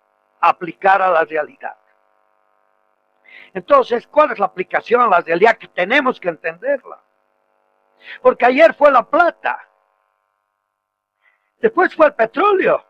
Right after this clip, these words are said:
después fue el gas. Ahora es el litio. Y la historia no ha cambiado. Los intereses, sus objetivos nacionales y permanentes siguen siendo los mismos.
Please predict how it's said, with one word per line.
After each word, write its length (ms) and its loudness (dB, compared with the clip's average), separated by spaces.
después 320 -2
fue 140 0
el 80 -8
gas. 340 0
Ahora 280 6
es 100 -2
el 120 2
litio. 560 -2
Y 80 -2
la 100 2
historia 460 0
no 120 -2
ha 60 2
cambiado. 640 -6
Los 220 2
intereses, 720 2
sus 240 -8
objetivos 640 -6
nacionales 720 -2
y 60 -8
permanentes 920 -4
siguen 420 -4
siendo 320 -4
los 240 -10
mismos. 340 -16